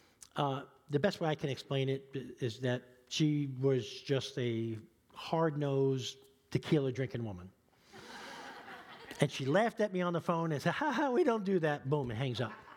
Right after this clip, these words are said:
Okay, that's okay. So I told Carolyn what happened that night, and you know what Carolyn said? She grabbed my hand, she goes,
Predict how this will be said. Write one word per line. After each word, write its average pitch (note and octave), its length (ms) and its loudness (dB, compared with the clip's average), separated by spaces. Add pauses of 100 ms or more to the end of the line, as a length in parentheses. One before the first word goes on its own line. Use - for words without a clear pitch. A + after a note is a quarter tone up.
(840)
Okay, C#3 260 0 (100)
that's G#3+ 180 -2
okay. A2 300 -4 (260)
So F3 140 2
I - 20 4
told A#3 300 -4
Carolyn G3 320 0
what F3 120 0
happened D#3 340 -2
that D3 140 0
night, C#3 280 -2
and D3 80 -4
you C#3 60 0
know D3 100 0
what D3+ 80 -4
Carolyn D#3+ 240 0
said? F3+ 300 0 (220)
She - 140 -10
grabbed C#3 220 2
my C3+ 100 0
hand, B2 240 -2
she - 140 -8
goes, A2+ 320 -2